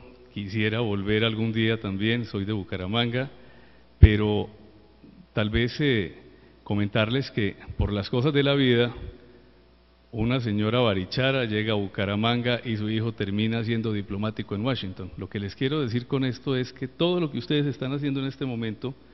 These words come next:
así no lo valoren completamente, es lo que les está preparando el camino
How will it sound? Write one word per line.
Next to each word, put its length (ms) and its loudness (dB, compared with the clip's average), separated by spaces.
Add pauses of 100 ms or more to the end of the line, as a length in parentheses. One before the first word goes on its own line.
(420)
así 320 -6
no 120 -2
lo 160 2
valoren 400 2
completamente, 880 -2 (340)
es 100 -4
lo 120 -4
que 100 -4
les 100 -2
está 220 -2
preparando 460 0
el 60 -10
camino 440 -2